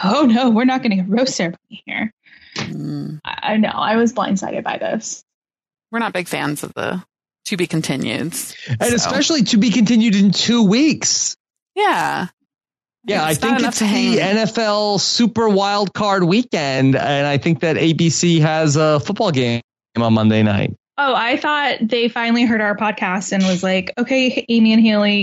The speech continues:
Speaker 1: you're getting a one-week
Speaker 2: Take a
Speaker 1: break.
Speaker 2: break. <laughs>
Speaker 1: Enjoy. Have a nice
Speaker 3: Mm-hmm.
Speaker 1: time."
Speaker 3: Mm-hmm.
Speaker 1: I have a question. Why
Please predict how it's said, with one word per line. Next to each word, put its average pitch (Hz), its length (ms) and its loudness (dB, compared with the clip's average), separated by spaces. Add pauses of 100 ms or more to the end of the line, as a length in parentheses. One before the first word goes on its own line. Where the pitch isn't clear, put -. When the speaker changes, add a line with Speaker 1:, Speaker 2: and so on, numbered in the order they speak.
Speaker 1:
you're 208 200 2
getting 202 260 2
a 196 80 2
one-week 262 420 4
Speaker 2:
Take - 100 0
a - 80 0
Speaker 1:
break. 196 340 -2
Speaker 2:
break. 214 140 0
<laughs> 240 80 4
Speaker 1:
Enjoy. 285 600 2 (120)
Have 240 220 -2
a 254 60 4
nice 294 180 4
Speaker 3:
Mm-hmm. 151 160 4
Speaker 1:
time." 180 600 2 (160)
Speaker 3:
Mm-hmm. 160 520 4 (160)
Speaker 1:
I 392 80 -4
have 466 80 0
a 359 60 0
question. 247 560 0 (840)
Why 302 680 0